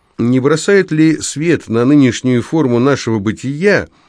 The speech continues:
уже самый факт наличия некой внеисторической и внезаконностной бреши того периода, когда речь шла единственно о существовании, об экзистенции как таковой?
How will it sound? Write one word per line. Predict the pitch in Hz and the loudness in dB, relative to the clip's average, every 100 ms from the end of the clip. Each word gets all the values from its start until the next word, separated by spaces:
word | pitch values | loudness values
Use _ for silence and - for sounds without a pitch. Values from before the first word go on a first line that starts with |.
| _ | _
уже | 113 101 143 135 | -8 0 0 0
самый | - - 156 139 127 | -4 -2 0 2 0
факт | - 156 131 - | 0 -2 -2 -4
наличия | 113 127 143 120 - 113 | -2 0 -2 -4 -4 -2
некой | 113 127 - 107 | 0 0 -2 -6
внеисторической | 87 127 113 - 120 139 135 117 - 123 117 104 _ _ - | -2 -2 -2 -4 -4 -4 -6 -10 -8 -6 -6 -8 _ _ -8
и | 117 120 | -4 -2
внезаконностной | 107 92 135 101 120 - 160 131 120 - 120 113 | -2 0 0 2 -2 -2 0 2 0 -2 -2 -2
бреши | 95 110 175 156 104 85 _ _ _ _ _ | -2 -2 0 0 -2 -4 _ _ _ _ _
того | 117 131 | -2 0
периода, | 139 120 123 165 135 131 | 0 -2 -2 0 0 -2
когда | 127 117 131 | -2 0 2
речь | 139 131 | 0 -2
шла | - 131 135 131 113 | -4 0 2 2 0
единственно | 110 110 120 156 - 143 135 135 | -6 -6 -2 -4 -2 0 0 -2
о | 117 | -4
существовании, | 104 - 110 - 113 107 147 135 107 90 _ _ _ - | -8 -8 -12 -6 -4 -2 0 0 0 -2 _ _ _ -8
об | 113 120 113 | -2 -2 -2
экзистенции | 101 107 - 147 147 127 139 | -4 -6 -4 -2 -2 -2 -6
как | 131 127 | -4 -6
таковой? | - 127 143 151 95 64 | -4 -4 -2 0 0 -4